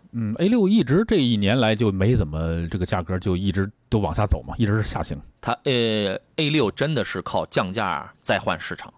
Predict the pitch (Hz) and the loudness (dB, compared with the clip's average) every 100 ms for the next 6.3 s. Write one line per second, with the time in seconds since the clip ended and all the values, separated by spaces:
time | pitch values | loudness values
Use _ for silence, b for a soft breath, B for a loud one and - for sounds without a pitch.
0 | _ _ - 73 - _ _ _ _ _ | _ _ -16 -16 -18 _ _ _ _ _
1 | _ _ _ _ - 113 113 110 113 120 | _ _ _ _ -4 -2 0 0 0 0
2 | 90 71 _ B B B 135 - 247 226 | -2 -10 _ B B B -2 0 -2 0
3 | 135 - 160 147 - 110 104 - 90 110 | -2 0 2 2 0 -2 -2 -4 -2 0
4 | 123 - 104 104 110 87 107 101 101 98 | 0 -2 -2 0 0 0 -4 -2 -2 0
5 | 107 85 80 110 101 107 107 87 113 82 | -2 -2 -4 -4 -2 -2 -2 -2 -2 -4
6 | 95 95 87 | -4 -6 -8